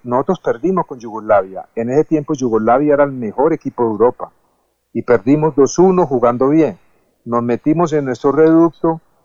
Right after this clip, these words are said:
nos abrazamos y nos fuimos a dar, eh, fortalecido a Alemania. Hicimos nuestro mejor partido, la gente conoció de Colombia y después vino el partido con Camerún. Entonces mucha gente habla de una manera despectiva,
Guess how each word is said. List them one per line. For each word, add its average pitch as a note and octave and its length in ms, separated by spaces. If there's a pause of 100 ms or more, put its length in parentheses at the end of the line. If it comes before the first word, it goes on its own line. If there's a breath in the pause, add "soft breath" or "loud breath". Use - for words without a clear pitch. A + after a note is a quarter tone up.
(120)
nos A#2 180
abrazamos F3 880 (420)
y C3+ 80
nos A#2+ 160
fuimos D3+ 280 (460)
a C3+ 60
dar, C#3 180
eh, C3+ 720 (300)
fortalecido C3+ 880
a A#2+ 80
Alemania. A#2 640 (160)
Hicimos C3 460
nuestro C3 300
mejor A#2 280
partido, D3+ 540
la A#2 140
gente A#2+ 360
conoció A#2 600
de C3+ 120
Colombia E3+ 560 (580)
y C3+ 140
después F3+ 540 (120)
vino C3 240
el D3+ 60
partido C#3 400
con A2+ 160
Camerún. A2+ 580
Entonces B2 240
mucha C#3+ 300
gente C#3+ 260
habla C#3 280
de B2 80
una C3+ 120
manera A#2+ 300
despectiva, D3+ 720